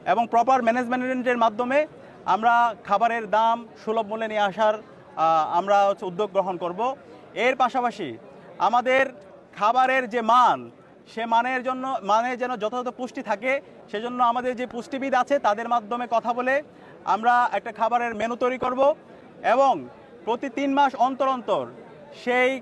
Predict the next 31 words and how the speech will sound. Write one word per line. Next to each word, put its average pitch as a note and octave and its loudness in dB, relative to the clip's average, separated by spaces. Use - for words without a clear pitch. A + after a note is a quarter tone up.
খাবারের A#3+ 2
মান G#3+ 2
যাচাই A3+ 2
করা G#3+ 2
হবে। F3 0
এবং B3 -2
একই B3+ -6
সাথে B3 -2
আমাদের B3 0
অনেক B3 0
শিক্ষার্থী A#3+ -8
ভাই G#3+ 0
বোনরা A3+ -2
আছে, A3 -2
তাদের A3+ -6
এক্সট্রিম A#3 -6
ফাইন্যান্সিয়াল G#3+ -6
ক্রাইসিস G3 -2
আছে। B3 -4
আমরা, A#3+ 4
আহ, F#3 0
আমাদের A3+ -2
এই A3+ -2
ভাই G3+ 2
বোনদের A#3 -8
জন্য A#3+ 0
মিল A#3 0
ভাউচার B3 0
সিস্টেম A#3+ -8
চালু A#3+ 2
করব D3 -2